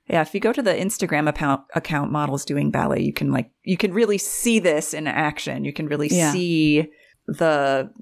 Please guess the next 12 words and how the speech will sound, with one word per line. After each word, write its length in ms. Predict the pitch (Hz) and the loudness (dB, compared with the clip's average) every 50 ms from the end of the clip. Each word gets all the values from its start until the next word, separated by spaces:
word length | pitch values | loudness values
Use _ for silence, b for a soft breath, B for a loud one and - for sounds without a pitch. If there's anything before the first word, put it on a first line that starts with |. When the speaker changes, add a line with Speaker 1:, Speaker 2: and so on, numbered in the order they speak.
| - - _ _ - _ | -20 -20 _ _ -20 _
Speaker 1:
you 120 | - - 151 | -12 -6 -2
know, 160 | 135 135 135 | -2 -2 0
very 300 | 135 156 151 151 156 151 | 0 2 2 2 2 0
white, 560 | 139 143 160 147 143 143 143 - - - - - B B B B B B _ - | 0 0 0 0 0 0 -2 -4 -6 -8 -8 -8 B B B B B B _ -2
idealized 680 | 165 160 160 147 151 151 151 151 151 147 147 147 - - | 0 0 0 2 2 2 2 4 4 2 2 0 -2 -2
femininity 760 | 165 151 147 147 147 147 143 143 143 139 139 139 135 139 135 | -2 0 0 2 2 2 2 2 2 2 2 2 2 2 2
as 280 | - - 147 143 143 143 | 0 0 -2 -2 0 0
well 240 | 147 147 143 135 139 | 2 2 2 2 2
as 540 | 135 135 131 127 131 131 131 127 - - - - | 2 2 2 0 0 0 -2 -2 -4 -6 -8 -6
the, 480 | - 175 143 139 131 127 127 123 - - - - - - | -2 0 0 2 2 2 2 0 -2 -4 -6 -12 -8 -4
you 120 | 143 139 | -2 0
know, 180 | 139 139 143 | 0 0 -2